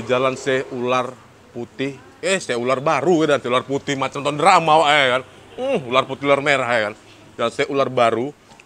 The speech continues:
Kalian masuk dan dari, dari apa? Jalan Syekh Batanghari atau dari Syekh Serayu, ya? Ya, Syekh Serayu, ya. Oh, iya, udah gini aja. Oh. Kalian tengok nanti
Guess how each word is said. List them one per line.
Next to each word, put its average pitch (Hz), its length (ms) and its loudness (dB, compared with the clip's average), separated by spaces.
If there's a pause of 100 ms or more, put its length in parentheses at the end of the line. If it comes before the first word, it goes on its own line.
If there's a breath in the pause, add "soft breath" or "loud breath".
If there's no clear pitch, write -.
(280)
Kalian 139 160 -4
masuk 135 480 -2
dan 131 320 0
dari, 127 320 0
dari 127 240 0
apa? 165 320 -2 (480)
Jalan 117 240 0
Syekh 123 80 0
Batanghari 123 640 -2
atau 120 320 -2
dari 120 240 -2
Syekh 120 240 -10
Serayu, 139 400 0
ya? 73 160 -10
Ya, 135 140 0 (100)
Syekh 107 80 -12
Serayu, 139 240 -4
ya. 107 160 -4 (560)
Oh, 85 160 -6
iya, 113 240 0
udah 95 80 -8
gini 110 160 -6
aja. 110 320 -2
Oh. 87 160 -8 (480)
Kalian 107 160 -10
tengok 117 160 -4
nanti 110 160 -6